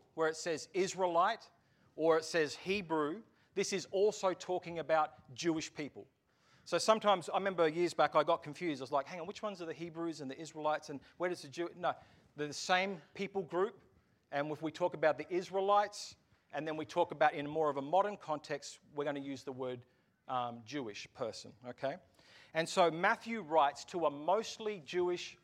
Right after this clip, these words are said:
audience. This is important to us because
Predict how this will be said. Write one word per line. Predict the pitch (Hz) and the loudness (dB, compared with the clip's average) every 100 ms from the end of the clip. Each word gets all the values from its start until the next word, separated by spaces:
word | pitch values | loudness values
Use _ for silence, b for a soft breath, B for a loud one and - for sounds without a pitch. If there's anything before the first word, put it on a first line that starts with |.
| - | 0
audience. | 160 151 113 98 - - b b b - | 2 2 -2 -10 -18 -18 b b b -4
This | 202 | -2
is | 220 208 | 0 -2
important | 208 - 214 185 - | -2 4 4 2 -4
to | 156 - | -2 -2
us | 240 - - b b b | -4 -10 -20 b b b
because | 185 190 151 | -4 -2 -4